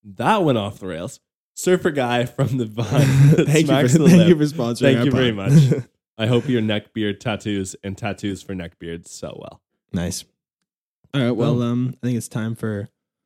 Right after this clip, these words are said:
Speaker 2: song of the week, and then we,
Speaker 1: Yes.
Speaker 2: uh, and then we're, um, then we'll, we'll say goodbye for the week.
Speaker 1: Yeah. I regularly draw a blank, so I wrote mine down.
Speaker 2: Yeah.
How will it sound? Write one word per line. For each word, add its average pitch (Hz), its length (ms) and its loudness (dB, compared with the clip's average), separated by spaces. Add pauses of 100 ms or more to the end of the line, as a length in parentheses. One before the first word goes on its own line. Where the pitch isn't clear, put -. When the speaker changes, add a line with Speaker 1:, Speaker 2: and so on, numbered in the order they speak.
(840)
Speaker 2:
song 110 220 -2
of 113 60 -2
the 113 60 -2
week, 165 440 0 (260)
and 101 140 -8
then 101 200 -6
we, 107 240 -6
Speaker 1:
Yes. 113 540 -6
Speaker 2:
uh, - 40 -20
and 110 100 -14
then 117 120 -10
we're, 123 240 -10 (120)
um, 123 260 -18 (180)
then 147 180 -10
we'll, 151 340 -10
we'll 151 120 -10
say 156 160 -10
goodbye 170 340 -12
for - 100 -20
the 73 80 -16
week. 62 220 -14
Speaker 1:
Yeah. 269 120 -10 (500)
I 131 80 -4
regularly 156 540 0
draw 101 220 -4
a 90 40 -6
blank, 85 320 -10
so 104 260 -4
I 117 160 -2
wrote 131 240 -2
mine 135 260 -4
down. 92 340 -10
Speaker 2:
Yeah. 156 240 -10